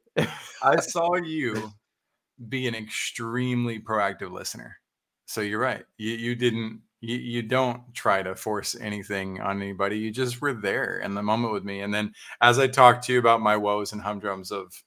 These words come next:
Speaker 2: of exercise, um, man, you followed up on text message and you followed up again. I know it's not because you're desperate for the business. <laughs> I've tried to, I was like, "Well, I'm ready to pay you." And you're like, "Okay, cool, whenever you want to." Um, and you were just, like,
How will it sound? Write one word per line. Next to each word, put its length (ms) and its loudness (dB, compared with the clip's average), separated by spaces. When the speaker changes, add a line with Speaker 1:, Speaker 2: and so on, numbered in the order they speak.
Speaker 2:
of 460 2
exercise, 800 0
um, 560 6
man, 240 4
you 120 0
followed 360 10
up 180 6
on 140 4
text 280 -2
message 380 -10
and 100 -8
you 80 -6
followed 280 4
up 160 0
again. 260 -2
I 60 0
know 260 4
it's 320 -2
not 280 4
because 240 0
you're 80 -2
desperate 360 2
for 120 -2
the 80 -4
business. 640 -4
<laughs> 40 -2
I've 200 4
tried 280 4
to, 140 2
I 100 8
was 160 4
like, 260 4
"Well, 320 8
I'm 140 2
ready 160 8
to 80 0
pay 220 2
you." 240 4
And 120 -2
you're 120 0
like, 200 2
"Okay, 280 0
cool, 240 0
whenever 180 0
you 80 2
want 200 4
to." 140 -4
Um, 300 8
and 180 -4
you 140 -6
were 80 -2
just, 260 -2
like, 200 2